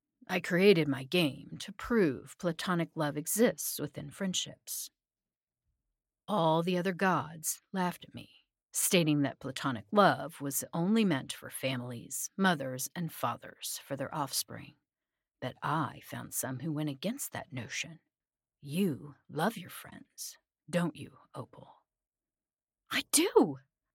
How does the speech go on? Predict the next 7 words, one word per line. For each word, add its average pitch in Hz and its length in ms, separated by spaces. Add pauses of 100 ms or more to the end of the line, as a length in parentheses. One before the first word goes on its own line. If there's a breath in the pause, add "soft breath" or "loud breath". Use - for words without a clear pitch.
(200)
I 185 60
answered 185 320
back 147 200
quickly. - 500 (1500)
Then 208 200
you 233 240
love 190 360